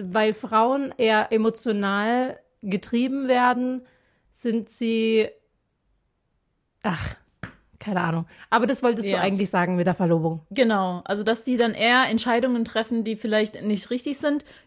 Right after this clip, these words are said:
Speaker 2: Ich würd jetzt auch nicht behaupten, dass bei Männern das gl-, also
Speaker 1: Ich wollte grad sagen,
Speaker 2: nicht ist,
Speaker 1: ich würde sagen,
Speaker 2: aber
Speaker 1: es ist eher gleichberechtigt, weil ich, ich denk mir, es gibt auch voll viele Männer,
Speaker 2: die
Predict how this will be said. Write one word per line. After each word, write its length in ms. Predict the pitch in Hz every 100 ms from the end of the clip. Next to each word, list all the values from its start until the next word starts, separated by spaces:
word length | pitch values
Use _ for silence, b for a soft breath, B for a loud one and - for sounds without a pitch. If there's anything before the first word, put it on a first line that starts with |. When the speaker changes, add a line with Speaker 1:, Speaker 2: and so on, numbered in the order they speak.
| _
Speaker 2:
Ich 200 | - 226
würd 100 | 262
jetzt 160 | 254
auch 120 | 202
nicht 140 | 226 226
behaupten, 380 | 240 226 226 240
dass 140 | 220
bei 120 | 214
Männern 340 | 208 202 220 214
das 140 | 208
gl-, 140 | 208 -
also 400 | 196 196 190 190
Speaker 1:
Ich 60 |
wollte 120 | 202 214
grad 120 | -
sagen, 140 | 214
Speaker 2:
nicht 160 | - 180
ist, 320 | 170 403 - -
Speaker 1:
ich 60 | -
würde 140 | 247 247
sagen, 200 | 247 262
Speaker 2:
aber 100 | 277
Speaker 1:
es 60 |
ist 60 | 220
eher 180 | 240 233
gleichberechtigt, 960 | 196 196 196 - 185 180 - 175 170
weil 160 | 190 202
ich, 160 | 190
ich 120 | - -
denk 160 | 226
mir, 80 | 226
es 140 | 226 -
gibt 120 | 240
auch 100 | 202
voll 120 | 233
viele 220 | 226 226
Männer, 460 | 208 226 214 214 240 b b b b b b
Speaker 2:
die 60 | -